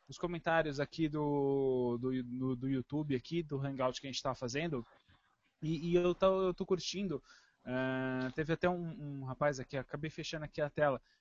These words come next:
que ele falou que tem vontade de fazer, é, podcast, mas tava com,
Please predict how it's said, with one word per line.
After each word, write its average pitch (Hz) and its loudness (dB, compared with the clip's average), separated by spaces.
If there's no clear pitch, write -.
que - -2
ele 156 0
falou 170 0
que - -10
tem 202 2
vontade 170 2
de - -14
fazer, 147 0
é, 127 2
podcast, 170 2
mas 151 -6
tava 143 -2
com, 143 -12